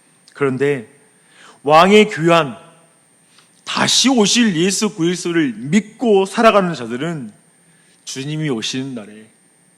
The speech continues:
영광의 빛에 들어가 거하게 될 것입니다. 아멘.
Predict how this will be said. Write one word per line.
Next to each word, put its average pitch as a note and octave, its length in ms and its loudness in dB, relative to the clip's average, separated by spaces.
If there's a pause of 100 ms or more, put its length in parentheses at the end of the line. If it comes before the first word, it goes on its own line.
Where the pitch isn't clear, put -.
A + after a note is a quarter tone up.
(880)
영광의 D#3+ 840 2
빛에 B2 720 -10 (220)
들어가 A#2+ 640 -10
거하게 A#2 420 -16
될 G2 180 -20
것입니다. G#2+ 460 -14 (720)
아멘. - 320 -20